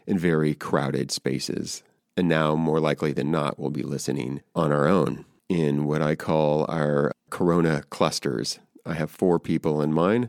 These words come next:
my boyfriend, my business partner, and, um, another business partner of his that uses the same space here at Axiom Arts and Studios. So, um, what do I mean by community is more important than ever? I think now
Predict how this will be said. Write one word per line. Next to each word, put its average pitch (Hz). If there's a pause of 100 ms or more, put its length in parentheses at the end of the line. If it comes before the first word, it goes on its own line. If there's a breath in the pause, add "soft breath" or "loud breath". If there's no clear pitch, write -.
(140)
my 76
boyfriend, 76
my 73
business 71
partner, 65 (160)
and, 71 (140)
um, 67 (100)
another 71
business 71
partner 69
of 65
his 80
that 76
uses 73
the 71
same 71
space 87
here 80
at -
Axiom 71 (100)
Arts - (180)
and 65
Studios. - (300)
So, 104 (220 loud breath)
um, 104
what 123
do 151
I 139
mean 120
by 78
community 90
is 71
more 80
important 71
than 58
ever? - (180)
I 101
think 143
now 107